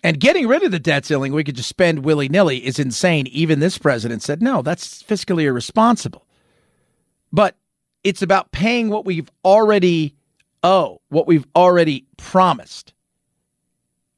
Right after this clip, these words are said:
what we've already purchased and used.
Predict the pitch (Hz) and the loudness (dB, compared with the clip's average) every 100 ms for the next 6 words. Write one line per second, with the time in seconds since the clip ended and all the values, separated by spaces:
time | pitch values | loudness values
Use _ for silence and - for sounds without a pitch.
0 | _ _ _ _ _ _ 151 170 170 160 | _ _ _ _ _ _ 0 2 4 4
1 | 147 127 - 196 170 117 - - 143 135 | 2 0 0 0 -2 -8 -14 -12 -8 -2
2 | 143 185 143 90 - | 2 2 2 -4 -20